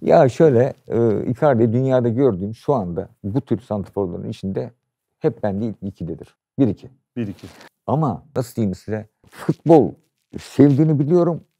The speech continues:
Speaker 1: Sevgide uygulamada problemi olduğunu görüyorum.
Speaker 2: Ya biraz tembel olduğunu düşünüyorsun
Speaker 1: Tembel
Speaker 2: çalışma
Speaker 1: aslında
Speaker 2: anlamında mı?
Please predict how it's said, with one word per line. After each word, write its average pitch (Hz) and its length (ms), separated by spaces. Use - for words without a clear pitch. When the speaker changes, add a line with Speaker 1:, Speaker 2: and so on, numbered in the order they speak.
Speaker 1:
Sevgide 131 520
uygulamada 110 720
problemi 113 380
olduğunu 101 360
görüyorum. 127 440
Speaker 2:
Ya 123 140
biraz 123 220
tembel 131 320
olduğunu 104 320
düşünüyorsun 101 400
Speaker 1:
Tembel 185 220
Speaker 2:
çalışma 185 380
Speaker 1:
aslında 113 180
Speaker 2:
anlamında 170 240
mı? 87 80